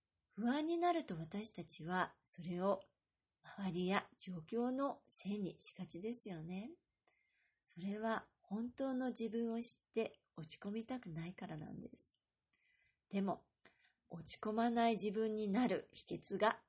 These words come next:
あります。それは、もうこれ以上落ちられないところで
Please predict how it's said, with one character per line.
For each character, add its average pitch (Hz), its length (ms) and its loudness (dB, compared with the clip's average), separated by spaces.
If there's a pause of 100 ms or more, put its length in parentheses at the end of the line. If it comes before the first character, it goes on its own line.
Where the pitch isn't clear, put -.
(140)
あ 320 80 -2
り 339 100 0
ま - 180 2
す。 - 180 -8 (840)
そ - 200 -6
れ 196 140 4
は、 226 220 8 (500)
も 277 420 6
う - 40 -4
こ - 160 -4
れ 208 140 6
以 269 260 4
上 196 400 6
落 - 160 -4
ち 226 200 2
ら 254 140 6
れ 294 140 4
な 285 180 2
い 254 100 0
と 226 160 -2
こ 240 180 2
ろ 247 160 4
で 294 300 4